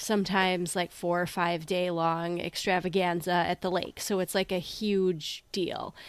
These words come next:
So I really hate missing that, like, more than Christmas.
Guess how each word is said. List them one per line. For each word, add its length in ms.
So 160
I 200
really 280
hate 280
missing 440
that, 280
like, 160
more 240
than 200
Christmas. 580